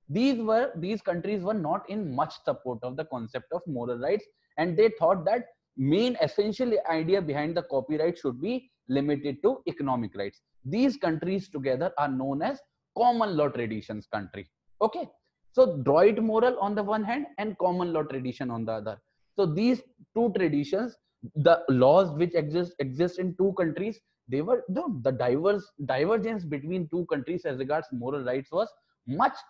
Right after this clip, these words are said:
much wider, because on the other hand, we had countries like France and Germany, which were, which had exclusive and very broad moral rights. On the other hand, we had countries like U K and Australia, which were, which were not ready to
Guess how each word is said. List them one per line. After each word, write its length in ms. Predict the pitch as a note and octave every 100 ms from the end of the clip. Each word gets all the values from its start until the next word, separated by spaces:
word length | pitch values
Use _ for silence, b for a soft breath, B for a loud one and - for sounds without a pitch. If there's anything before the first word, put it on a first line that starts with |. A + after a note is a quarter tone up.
| _
much 320 | C3 - -
wider, 460 | F3+ B2 A#2+ A#2+ A2 - -
because 300 | C3+ C3+ A3 -
on 140 | E3+
the 80 | F#3
other 240 | D3+ E3
hand, 220 | E3 F3+ E3+
we 80 |
had 220 | F3 E3 E3
countries 340 | D#3 C#3+ E3
like 140 | E3+ E3+
France 280 | - B2+ C#3
and 120 | E3 C3+
Germany, 420 | B2+ B2+ F3 - _ _ -
which 280 | C3+ D#3+
were, 300 | C3 A#2 F#3+ F3
which 220 | F3+ -
had 300 | C3 A3 F#3+ - _ _
exclusive 720 | E3 D#3+ - G3+ A#3+ A#3+ C4 G#3+
and 160 | F#3 G#3
very 220 | E3 B3+
broad 520 | F#3 B2 D3 B3+ B3
moral 340 | G3 F3+ F#3 C#3
rights. 300 | D3 F3 A2+ _ _
On 180 | D3 G3
the 60 | G#3+
other 240 | F#3 F#3+
hand, 260 | F#3+ G#3 F3
we 100 | G3+
had 240 | G3 G3
countries 380 | F#3 F3+ G3 G3+
like 180 | G#3+ F#3+
U 240 | D3 G3+ G3+
K 200 | B3+ - _ _ _ -
and 120 | G3
Australia, 520 | G#3 G#3 C4+ C#4 B3+ F3 _
which 200 | D3 G#3
were, 340 | F#3+ D3+ G#3 F3+
which 200 | F3+ F#3
were 120 | A3
not 340 | E3+ G3 G#3 C#3+
ready 280 | D3 F3
to 120 | F#3+